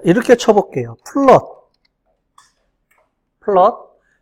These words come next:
플롯이라는 건 뭐냐면 이제 그래픽을 해주는 건데 찍어달-, 찍어주는 거예요. 플롯 해주고 여기에 X는 그레이드 티엑스티. 점, 아, 점이 아니고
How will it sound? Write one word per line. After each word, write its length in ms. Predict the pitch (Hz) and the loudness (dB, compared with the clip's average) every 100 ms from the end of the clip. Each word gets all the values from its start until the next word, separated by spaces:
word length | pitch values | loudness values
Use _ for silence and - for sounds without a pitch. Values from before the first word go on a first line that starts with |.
| _ | _
플롯이라는 600 | - 277 262 240 226 214 | -4 -2 -2 -2 -2 -2
건 140 | 208 170 | -4 -4
뭐냐면 420 | 156 165 180 165 | -4 -4 -4 -6
이제 100 | 135 | -8
그래픽을 600 | - 190 247 - 226 196 | -4 -2 -2 -4 -4 -4
해주는 280 | 208 190 156 | -4 -8 -8
건데 380 | 139 147 139 | -10 -8 -8
찍어달-, 520 | - 262 262 220 190 - | -10 -2 0 2 -2 -6
찍어주는 540 | 247 240 - 180 156 | -4 -2 -2 -4 -6
거예요. 320 | 139 117 117 - | -10 -12 -14 -20
플롯 340 | - 220 214 - | -4 0 0 -2
해주고 560 | - 131 - 202 123 | -6 -6 0 0 0
여기에 500 | 123 127 139 143 202 285 - _ _ _ _ - | -4 -8 -4 0 0 -2 -8 _ _ _ _ -4
X는 920 | 147 - 208 196 208 262 320 339 _ _ _ _ _ _ _ _ _ _ _ _ _ _ _ _ _ | -4 -4 -4 0 2 2 2 -4 _ _ _ _ _ _ _ _ _ _ _ _ _ _ _ _ _
그레이드 680 | - 160 190 190 190 202 262 302 - _ _ _ _ | -4 4 4 4 2 2 2 -2 -12 _ _ _ _
티엑스티. 720 | 277 247 - - - 135 - _ _ _ _ _ _ _ _ | -2 -2 -2 -10 -10 -10 -10 _ _ _ _ _ _ _ _
점, 320 | 233 247 302 | -2 -2 -2
아, 180 | - 147 | -4 -6
점이 240 | - 226 214 | -2 0 2
아니고 720 | 160 143 165 208 302 - | 0 -2 2 2 2 -4